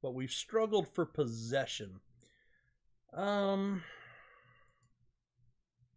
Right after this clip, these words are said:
we're working the ball into the box. We've got a much lower tempo. We've got shorter passing.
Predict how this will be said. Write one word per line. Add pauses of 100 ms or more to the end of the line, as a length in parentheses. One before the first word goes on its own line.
(640)
we're
working
the
ball
into
the
box. (2250)
We've
got
a
much
lower
tempo.
We've
got
shorter
passing.